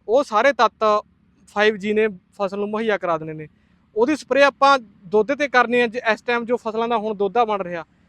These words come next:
ਕਿਉਂਕਿ ਦੁੱਧ ਕੱਚਾ ਹੁੰਦਾ, ਜਿੰਨਾ ਫਸਲ ਦਾਣੇ ਦੇ ਵਿੱਚ ਦੋਧਾ ਚੰਗਾ ਹੋਊਗਾ, ਉਨੀ ਆਪਣਾ ਦਾਣੇ ਦਾ ਭਾਰ ਵਧੂਗਾ। ਜਦੋਂ ਦਾਣਾ ਖਾਲੀ ਰਹਿੰਦਾ ਜਾਂ ਦਾਣਾ ਪਿਚਕ ਦਾ ਦਾਣਾ ਛੋਟਾ ਹੁੰਦਾ, ਜ਼ਿਆਦਾ weight ਨਹੀਂ ਹੁੰਦਾ, ਸਿਰਫ ਉਹ ਦੁੱਧ ਦੇ ਕਾਰਨ ਹੁੰਦਾ। ਜਿੰਨਾ ਦੁੱਧ ਆਪਣਾ ਚੰਗਾ ਹੋਊਗਾ, ਉਨੀ ਆਪਣੀ ਫਸਲ ਦਾ ਝਾੜ ਹੋਊਗਾ।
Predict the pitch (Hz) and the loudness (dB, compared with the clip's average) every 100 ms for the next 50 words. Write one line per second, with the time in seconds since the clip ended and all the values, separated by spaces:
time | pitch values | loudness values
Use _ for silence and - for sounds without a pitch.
0 | _ 233 240 269 226 269 254 - 262 240 | _ -10 -4 0 0 0 -2 0 0 0
1 | 247 240 233 240 262 226 _ - 208 233 | -2 -2 -2 0 0 -2 _ -8 -6 -4
2 | 214 220 233 233 233 202 202 247 240 220 | -2 -2 -2 -6 -6 -4 -2 -2 -2 0
3 | 220 208 214 233 220 214 214 208 208 196 | 0 0 -2 -2 -2 -2 -4 -6 -6 -6
4 | 202 208 226 208 165 175 175 160 _ _ | -4 -4 -2 -2 -4 -8 -8 -10 _ _
5 | _ _ _ _ 196 254 247 262 - 220 | _ _ _ _ 0 2 4 2 2 2
6 | 226 233 240 262 254 254 233 233 240 - | 2 2 4 4 4 2 -2 -2 -2 -4
7 | 220 - 226 226 214 214 233 - 208 202 | -6 -6 -4 -2 -2 -2 -2 -6 -8 -4
8 | 262 226 220 220 202 190 196 196 196 196 | -2 -2 -2 -2 -4 _ -6 -4 -4 -4
9 | 196 196 190 190 202 _ _ _ - 220 | -6 -10 -6 -6 -8 _ _ _ -12 -6
10 | 254 208 202 226 233 208 185 165 160 165 | -2 0 0 0 0 -2 -4 -10 -10 -8
11 | 202 220 202 208 247 233 226 220 202 208 | -6 -4 -4 -2 -4 -4 -6 -6 -6 -4
12 | 196 202 208 202 208 - 202 180 180 190 | -4 -4 -6 -4 -6 -6 -10 -10 -10 -8
13 | 220 226 202 156 156 151 | -6 -4 -6 -8 -16 -20